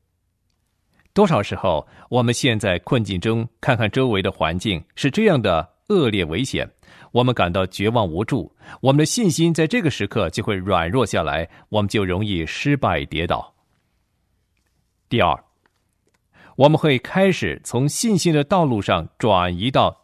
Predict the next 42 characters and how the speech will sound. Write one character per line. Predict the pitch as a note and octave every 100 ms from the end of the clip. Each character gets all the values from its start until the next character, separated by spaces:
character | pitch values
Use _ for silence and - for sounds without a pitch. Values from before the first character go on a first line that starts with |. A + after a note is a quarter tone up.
| _
理 | - A2 E2+ D#2+
性 | E2+ G#3+ D3+
的 | G2+
道 | F#2
路 | D#2 C2+
上。 | D2+ C#2+ _ _ _ _ _ _ _ _ - - -
我 | D3+
们 | F3
看 | F#3 D3+
信 | - G#3
心 | F#3+
的 | F#3
道 | G3 E3
路 | D3+ A#2
不 | - A#3
可 | - F#2
靠， | - A2 - _ _
没 | - G3
有 | G#3+
保 | A2 D#2+
障， | B2 F#2+ - _ _
似 | - - B3
乎 | G#3 G3+
理 | C3 G#2+
性 | G#2 A#3 G3+
的 | C#3
路 | C3+ B2+ E2+ _
比 | - E3
较 | D3
可 | B2+ - F2+
靠， | - A2 D#2 _ -
比 | A#2
较 | F2+
实 | D#2+ F2
在， | G#2 D2+ _ _ _ _
也 | A#2+ A2
是 | C3 -
我 | G#2+
们 | G2+
该 | A#2+ C3
做 | C3 A2+
的。 | D2+